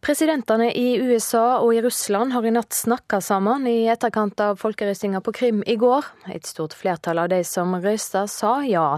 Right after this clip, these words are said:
til en nærere tilknytning til Russland.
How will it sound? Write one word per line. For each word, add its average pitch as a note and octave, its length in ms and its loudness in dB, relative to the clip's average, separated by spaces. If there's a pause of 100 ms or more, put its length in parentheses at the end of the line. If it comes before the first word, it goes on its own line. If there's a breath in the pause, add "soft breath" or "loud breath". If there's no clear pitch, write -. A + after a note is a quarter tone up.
til F#3 140 -2
en G3+ 140 2
nærere E3+ 420 -2
tilknytning C3+ 680 -8
til B2 300 -8 (160)
Russland. - 400 -4